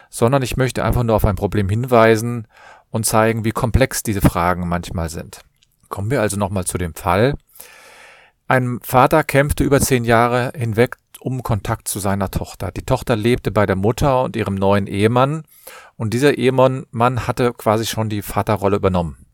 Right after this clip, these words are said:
Der Vater, also der, äh, biologische Vater und rechtliche Vater wiederholte immer wieder, dass er Umgang haben möchte. Er beantragte dies auch regelmäßig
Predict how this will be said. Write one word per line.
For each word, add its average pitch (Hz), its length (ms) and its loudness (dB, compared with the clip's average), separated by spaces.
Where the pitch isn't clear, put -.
Der 98 100 -2
Vater, 143 720 2
also 90 180 -14
der, 85 460 -6
äh, 87 200 -12
biologische 117 480 2
Vater 131 640 0
und - 180 -8
rechtliche 113 400 0
Vater 117 420 0
wiederholte 120 760 2
immer 143 240 2
wieder, 131 340 6
dass 110 200 2
er 110 100 0
Umgang 110 280 -2
haben 92 240 0
möchte. 120 460 0
Er 104 100 -6
beantragte 127 720 -2
dies 131 200 -8
auch 131 120 -4
regelmäßig 123 760 -4